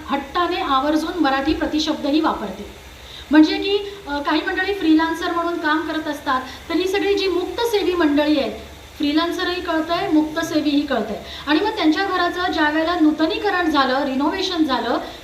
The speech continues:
पर्यायी शब्दही मी दोन्हीकडे वापरतेय. अशातनं आपली आणि जी, जी आताच्या पिढीला समजत नाही वगैरे आपण म्हणतो, तर दोन्ही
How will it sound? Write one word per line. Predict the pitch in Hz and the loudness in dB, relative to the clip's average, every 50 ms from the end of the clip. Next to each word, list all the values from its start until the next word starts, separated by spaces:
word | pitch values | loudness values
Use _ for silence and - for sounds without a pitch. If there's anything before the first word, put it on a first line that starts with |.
| - - - | -10 -2 0
पर्यायी | 330 294 311 359 381 427 440 | 2 4 4 4 2 0 0
शब्दही | 415 427 403 294 349 370 381 392 403 | -2 -4 -4 -6 -6 -4 -2 0 0
मी | 392 | 0
दोन्हीकडे | 320 320 320 302 311 - 339 339 339 - | 0 2 2 2 2 2 2 0 0 2
वापरतेय. | 302 269 254 - 311 302 311 302 262 240 240 - - - - - - | 2 0 0 2 0 0 0 0 -2 -2 -2 -6 -8 -12 -14 -6 -4
अशातनं | 269 277 - 349 381 403 392 370 359 330 302 294 302 - | -2 -2 0 0 -2 -2 -2 0 0 0 2 2 0 0
आपली | 262 - - - 302 320 381 | -2 -2 0 2 2 2 2
आणि | 381 370 359 370 403 - - - - - - 220 208 | 2 0 -2 -4 -4 -6 -8 -10 -14 -14 -12 -6 -2
जी, | 254 320 349 | 0 0 0
जी | 339 302 - - 320 302 285 - | 0 0 0 2 2 2 2 2
आताच्या | - 277 285 302 302 311 359 | 0 0 2 2 0 0 0
पिढीला | - 349 320 320 311 320 330 | 0 2 6 6 6 6 4
समजत | - 359 311 302 - - - - | 4 4 4 4 4 4 0 0
नाही | 311 302 302 294 | 0 0 2 0
वगैरे | 294 269 285 294 | 0 0 0 0
आपण | 294 277 285 302 302 | 0 0 2 4 4
म्हणतो, | 311 359 330 - 262 254 | 4 4 2 0 -2 -2
तर | - - - - - 392 | -4 -6 -10 -8 -6 -6
दोन्ही | - 254 254 277 277 277 285 302 320 440 453 | -2 0 2 2 2 4 4 4 4 2 0